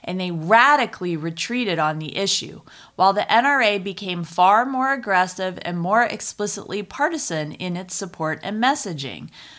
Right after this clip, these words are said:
The article continues on. I'm gonna continue to quote,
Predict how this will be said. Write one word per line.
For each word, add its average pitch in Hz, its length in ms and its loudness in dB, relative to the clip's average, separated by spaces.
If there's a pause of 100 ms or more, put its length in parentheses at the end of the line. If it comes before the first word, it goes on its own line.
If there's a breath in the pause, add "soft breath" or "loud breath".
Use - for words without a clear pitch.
(140 loud breath)
The - 140 0
article 254 480 2
continues 214 680 -6
on. 180 300 0
I'm 180 120 -8
gonna 170 180 -4
continue 185 540 -8
to 175 100 -6
quote, 160 440 -4